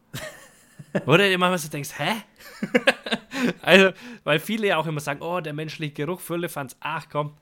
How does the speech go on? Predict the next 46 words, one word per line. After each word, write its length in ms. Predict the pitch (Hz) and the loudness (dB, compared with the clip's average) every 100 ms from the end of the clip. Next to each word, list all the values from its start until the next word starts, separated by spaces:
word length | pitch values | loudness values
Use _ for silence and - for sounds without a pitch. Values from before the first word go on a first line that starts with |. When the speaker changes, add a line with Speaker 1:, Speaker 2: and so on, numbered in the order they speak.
| _ _ - | _ _ -8
Speaker 2:
interessiert 480 | 147 151 156 160 | 2 4 6 4
Speaker 1:
Nee, 80 | - | 4
Speaker 2:
den 80 | 120 | 0
Speaker 1:
Füchse, 120 | - | 4
Speaker 2:
nicht. 80 | 151 | 4
Der 60 | 147 | 4
Speaker 1:
Füchse 80 | |
Speaker 2:
stand 140 | 160 160 | 4 2
Speaker 1:
juckt 120 | 143 | 2
das 100 | 117 | -6
überhaupt 300 | 120 120 120 | -4 -4 -4
nicht. 220 | 120 - - _ _ _ | -12 -12 -20 _ _ _
Speaker 2:
eine 280 | 120 143 117 | -4 -2 4
halbe, 240 | 170 180 | 4 4
dreiviertel 360 | 160 156 151 135 | -2 -2 -2 -8
Stunde 240 | 139 135 | -8 -10
später, 340 | - 135 139 | -6 -4 -2
mitten 300 | 131 139 175 | -4 -6 -6
am 260 | 156 139 143 - | -6 -6 -8 -8
Tag 240 | 127 135 | -4 -4
stand 240 | - 127 123 | -4 -6 -4
er 100 | 120 | -4
da 180 | 120 | -2
und 120 | 123 120 | -4 -4
hat 100 | 110 | -10
das 140 | - | -10
Rollfass 300 | 104 104 101 | -12 -10 -12
Speaker 1:
Ja. 80 | - | -6
Speaker 2:
angeschaut. 400 | 147 143 90 - _ _ _ _ _ _ _ _ _ _ _ | -6 -6 -14 -18 _ _ _ _ _ _ _ _ _ _ _
Das 120 | - | -20
ist 40 | 101 | -14
manchmal 280 | 101 104 92 | -12 -10 -14
f-, 160 | - _ - _ _ | -16 _ -20 _ _
verrückt. 480 | 214 202 - - - | -14 -12 -12 -14 -10
Speaker 1:
Manchmal 320 | 147 165 151 135 | -8 -6 -6 -8
ist 60 | |
es 120 | 127 127 | -8 -12
wirklich 260 | 127 131 | -14 -14
verrückt. 360 | 131 123 123 - _ _ _ _ _ - - - _ | -12 -12 -14 -20 _ _ _ _ _ -20 -20 -20 _
Speaker 2:
Was 160 | 110 - | -14 -4
geht 220 | 165 196 | -2 -2
hier? 120 | 165 | -2
Neues 300 | 131 131 131 | -2 -2 -2
Buch, 260 | - 214 233 | -4 -8 -6
Alter. 320 | 151 123 95 | -6 -6 -4
Werbung. 360 | 120 175 170 | -4 -4 -6